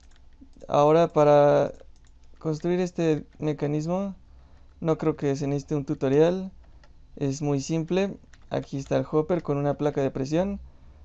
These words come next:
Puede ser la ligera o la pesada. Las dos funcionan. Aquí tiro el ítem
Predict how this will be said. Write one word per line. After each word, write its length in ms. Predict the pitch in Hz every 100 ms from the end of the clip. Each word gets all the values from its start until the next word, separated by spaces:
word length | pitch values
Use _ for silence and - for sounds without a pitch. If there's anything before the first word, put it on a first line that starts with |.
| - -
Puede 240 | - 160 156
ser 200 | 165 165
la 180 | 160
ligera 600 | 143 139 135 151 156 165
o 120 | 156 139
la 240 | 131 131
pesada. 640 | 139 135 147 151 196 208 202 - - - - - -
Las 260 | 156 139 131
dos 240 | 151 151
funcionan. 720 | - 143 147 151 170 196 196 - - - - - - - -
Aquí 240 | 135 143
tiro 400 | - 151 143 135
el 120 | 135
ítem 460 | 160 160 190 208